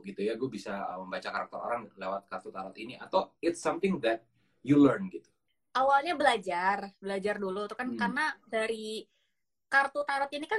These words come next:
Speaker 2: total semua ada tujuh puluh delapan kartu. Jadi aku harus hafalin semua satu persatu. <laughs> Artinya
Speaker 1: Wow.
Speaker 2: apa, terus udah gitu di setiap kartunya itu kan ada kayak,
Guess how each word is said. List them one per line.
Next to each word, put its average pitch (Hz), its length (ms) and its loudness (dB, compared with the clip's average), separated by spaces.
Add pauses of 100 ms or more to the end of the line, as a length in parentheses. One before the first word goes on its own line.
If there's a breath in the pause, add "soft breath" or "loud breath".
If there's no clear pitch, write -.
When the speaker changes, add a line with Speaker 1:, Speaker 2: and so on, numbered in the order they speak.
Speaker 2:
total 277 300 -2
semua 294 320 -4
ada 311 80 -2
tujuh 233 240 -8
puluh 254 160 -4
delapan 208 480 -2
kartu. 226 400 -8
Jadi 196 240 -12
aku 247 100 -8
harus 262 240 -6
hafalin 269 380 -6
semua 339 280 -12
satu 359 220 -18
persatu. - 540 -14
<laughs> 262 640 2 (800 loud breath)
Artinya 233 380 2
Speaker 1:
Wow. 240 120 6
Speaker 2:
apa, 269 220 2 (240)
terus 269 180 -6
udah 220 180 -8
gitu 208 280 -6
di 240 160 2
setiap 233 440 -4
kartunya 226 440 -4
itu 220 200 -12
kan 269 200 -2
ada 208 240 -2
kayak, 185 400 -8